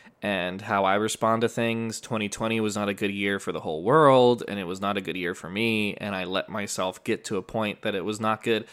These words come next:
Twenty twenty-one kind of had some further effects of that. But this year, really, uh, a, a lot of stuff happened for me that were positive, you know, um,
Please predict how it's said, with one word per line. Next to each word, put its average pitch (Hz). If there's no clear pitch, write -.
Twenty 113
twenty-one 107
kind 104
of 98
had 98
some 101
further 104
effects 101
of 101
that. 107
But 113
this 185
year, 165
really, 120
uh, 98
a, 104
a 104
lot 113
of 160
stuff 143
happened 139
for 131
me 101
that 107
were 104
positive, 120
you 117
know, 107
um, 98